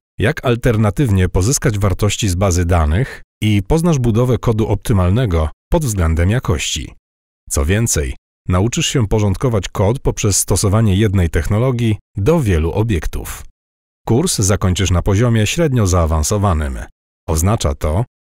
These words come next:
że będziesz w stanie swobodnie wykorzystywać technologię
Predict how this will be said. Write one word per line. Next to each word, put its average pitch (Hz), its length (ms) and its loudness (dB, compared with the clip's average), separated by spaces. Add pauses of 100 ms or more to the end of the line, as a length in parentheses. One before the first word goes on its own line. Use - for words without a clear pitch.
że 87 280 2
będziesz 113 400 2
w - 60 -4
stanie 98 360 2
swobodnie 135 560 2
wykorzystywać 92 640 0
technologię 90 560 2